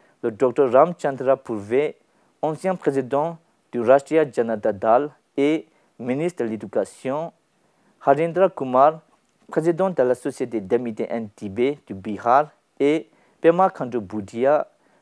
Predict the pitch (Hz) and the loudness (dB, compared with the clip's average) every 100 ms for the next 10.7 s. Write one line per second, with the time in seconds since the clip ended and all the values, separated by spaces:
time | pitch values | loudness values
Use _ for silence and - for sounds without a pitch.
0 | - 165 165 165 165 160 185 127 127 123 | 2 2 2 2 2 4 4 4 -2 0
1 | 123 143 139 110 107 - 156 151 - 131 | 0 0 -2 -4 -4 2 4 4 0 -2
2 | 135 - 107 113 113 117 110 - 131 139 | -2 -6 -6 -2 -4 -4 -12 -8 0 0
3 | 160 - _ _ _ - 117 - 180 - | 0 -8 _ _ _ -6 -2 2 2 0
4 | 135 - 151 - - 110 - 147 143 123 | -8 -2 -2 0 -2 -4 -2 -2 -2 -6
5 | 123 139 110 104 98 117 - _ - - | -8 -10 -10 -10 -10 -12 -16 _ -20 -20
6 | _ _ _ _ _ _ _ _ _ _ | _ _ _ _ _ _ _ _ _ _
7 | _ _ _ _ _ - 117 - 143 - | _ _ _ _ _ -8 -6 2 2 2
8 | 120 120 123 113 120 147 151 _ - 160 | 2 2 2 -2 -2 -2 -4 _ -6 -4
9 | - 180 165 165 208 185 113 107 127 120 | 2 2 2 -4 -4 -4 -10 -12 -10 -4
10 | 147 147 107 101 123 120 120 | -2 -2 -4 -4 -6 -4 -4